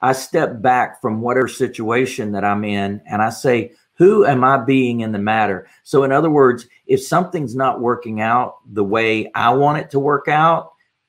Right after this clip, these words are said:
I first look at myself and say, "Hey, who, what are you bringing to the party?" If there's a breakdown, was it a communication that you didn't have? Was it something that you should have done or said that would have caused that to work,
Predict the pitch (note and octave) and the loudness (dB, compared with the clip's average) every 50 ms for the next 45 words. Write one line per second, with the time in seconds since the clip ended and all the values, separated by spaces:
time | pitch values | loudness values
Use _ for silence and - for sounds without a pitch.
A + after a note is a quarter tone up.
0 | _ _ _ _ - A#2 A#2 A2+ - - - F3+ F3+ F3 D#3+ - D#3 C#3 C3 C3+ | _ _ _ _ -4 -2 -2 -2 -4 -2 0 0 0 0 -2 -2 -2 -2 -2 -2
1 | B2+ G2+ A2+ G#2 G2+ G2+ - - - C#3 B2 A2 F#2+ F2 E2 - _ _ _ _ | -4 -4 -2 -2 -2 -2 -4 -6 -4 -2 0 0 -2 -2 -6 -10 _ _ _ _
2 | _ _ - A2 A2+ G#2 G2+ - - C3 B2 A#2+ A2+ A#2 - _ - - C#3+ C3+ | _ _ -10 -8 -8 -8 -6 -4 -2 0 0 0 0 -4 -8 _ -8 -4 -2 -2
3 | A2 F2 F2 - _ _ _ _ _ _ _ _ _ _ _ - - - - - | -2 -4 -6 -10 _ _ _ _ _ _ _ _ _ _ _ 0 0 0 -2 -2
4 | D3 C#3+ F#3 G3 F3 D#3 E3+ - C3 D3+ C#3 C3 B2 A#2 - - A#2 A2 G#2+ - | 0 2 4 4 4 2 2 0 0 0 0 0 0 -2 -4 -4 -4 -4 -4 -2
5 | B2+ G#2+ G2+ F#2 - - - - _ _ _ _ _ _ _ _ - C3+ C3 C3 | 0 0 0 -2 -4 -8 -14 -18 _ _ _ _ _ _ _ _ 0 0 0 2
6 | - C#3+ C3+ C3+ - C3 A2+ G2 B2+ C#3+ E3 G3+ G#3 - - - B2+ A#2 A#2 A2+ | 2 2 2 2 2 0 -2 -2 -2 0 2 2 0 0 -2 -4 -2 -2 -2 -2
7 | A#2 B2 A#2+ - _ _ _ - A#2+ A2 B2+ D3 D3 C3 D3 C#3+ C3+ C3 C3+ C#3+ | -2 -6 -8 -14 _ _ _ -14 -6 -2 -2 0 0 0 0 0 0 0 -2 -2
8 | B2+ B2+ B2+ C3 B2+ B2+ - C3+ B2+ C3 B2+ - D#3 C#3+ C3 A#2+ G#2+ G2 - F#2+ | -2 -2 -2 -4 -4 -4 -2 -2 -2 -2 -4 -6 -8 -8 -6 -6 -8 -8 -10 -14
9 | F2+ F2 F2+ G2+ A#2+ C#3+ D#3+ F3 E3+ F3 E3 D#3 E3 E3 F3+ F#3 G#3 G3+ - _ | -14 -10 -6 -4 -2 -2 -2 -4 -4 -4 -6 -6 -4 -4 -6 -6 -6 -10 -14 _
10 | _ _ _ G2+ G#2+ G#2+ A#2+ A2+ A#2 A#2+ - - - A#2+ B2 A#2+ - A#2+ A2 G#2+ | _ _ _ -8 -4 -4 -2 -2 -4 -8 -10 -6 -4 -4 -4 -4 -6 -6 -4 -4
11 | G#2 G2+ - G#2+ G#2+ A#2+ B2+ - - C#3 C3 A#2 A2+ F2+ - - A2 A2 A2+ A#2+ | -4 -6 -6 -6 -6 -6 -6 -4 -2 0 0 0 -2 -4 -4 -4 0 2 2 2
12 | C3 C#3+ D#3 D#3 - - A2 G2+ G2 - - - B2 A#2 A#2 B2+ C#3 C#3+ C3 - | 2 2 0 -2 -4 -2 -2 -2 -2 -4 -6 -4 -2 0 2 2 0 0 -2 -6
13 | _ A#2 G2+ - G#2+ G#2+ G2+ G2+ - - - - - G#2 A2 A#2+ B2+ B2 B2 B2+ | _ -6 -6 -4 0 0 0 0 -2 -6 -8 -2 2 4 4 4 2 0 -4 -2
14 | B2+ B2 B2+ B2+ - - - - - G2+ F#2+ G#2 B2 C3+ D3+ D#3 - - _ | 0 2 2 2 2 -2 -6 -8 -8 -4 0 2 2 2 2 0 -4 -10 _